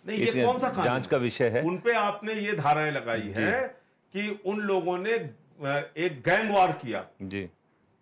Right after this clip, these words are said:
Speaker 1: अब वो पचास साल, साठ साल, सत्तर साल की महिलाएं वो गैंग वॉर कर रही हैं।
Speaker 2: जी।
Speaker 1: रासुका लगा रखी है उन लोगों के ऊपर।
Speaker 2: आपने
Speaker 1: ये
Speaker 2: दो हज़ार बाईस का जो मॉडल अपना बताया कि हम शिक्षा पे, इस सब पे आना चाहते हैं,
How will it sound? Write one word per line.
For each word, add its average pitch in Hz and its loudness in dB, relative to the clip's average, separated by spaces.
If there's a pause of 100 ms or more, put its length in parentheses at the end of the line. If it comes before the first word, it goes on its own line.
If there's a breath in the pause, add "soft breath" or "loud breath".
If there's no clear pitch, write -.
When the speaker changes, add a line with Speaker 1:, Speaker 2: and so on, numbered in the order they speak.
(640)
Speaker 1:
अब 160 0
वो 196 0
पचास 185 0
साल, 196 2
साठ 180 0
साल, 190 2
सत्तर 175 -6
साल 180 0
की 175 -2
महिलाएं 156 -2
वो 170 -6
गैंग 139 -2
वॉर 160 -4
कर 160 -6
रही 180 -8
हैं। 202 -16
Speaker 2:
जी। 98 -8 (1080)
Speaker 1:
रासुका 147 0
लगा 180 2
रखी 180 0
है 190 4
उन 190 -2
लोगों 190 -2
के 190 -8
ऊपर। 180 -10 (680 soft breath)
Speaker 2:
आपने 131 2
Speaker 1:
ये 131 0
Speaker 2:
दो 143 4
हज़ार 147 2
बाईस 127 0
का 139 0
जो 135 4
मॉडल 113 2
अपना 110 0
बताया 87 0 (340)
कि 95 -6
हम 92 -6 (120)
शिक्षा 104 -2
पे, 92 -4
इस 90 -10
सब 95 -6
पे 98 0
आना 87 -2
चाहते 80 -10
हैं, - -20